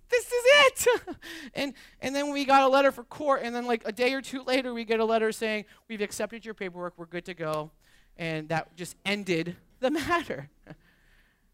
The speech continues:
So we're justified because of the paperwork. <laughs> We don't owe thousands of dollars to the government because the, the debt of what they said we owe has been paid and it's done. The debt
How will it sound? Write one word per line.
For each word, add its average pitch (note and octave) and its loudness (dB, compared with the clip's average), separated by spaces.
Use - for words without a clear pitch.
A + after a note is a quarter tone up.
So A3+ -4
we're G3+ -2
justified F#3+ -2
because E3 -6
of D3+ -10
the D3+ -6
paperwork. D3+ -6
<laughs> C3+ -16
We G3 -4
don't G3 -4
owe F#3 0
thousands E3 -2
of C#3+ -4
dollars C#3+ -2
to D3 -10
the C#3+ -8
government D3 -8
because D#3 -8
the, C#3+ -8
the D3 -12
debt F#3+ -2
of D3+ -8
what D#3+ -6
they D3+ -6
said C#3+ -6
we C#3+ -10
owe D3+ -4
has C#3 -8
been B2+ -16
paid D3 -6
and C3 -14
it's B2 -20
done. E3 -12
The D3 -12
debt G3 -2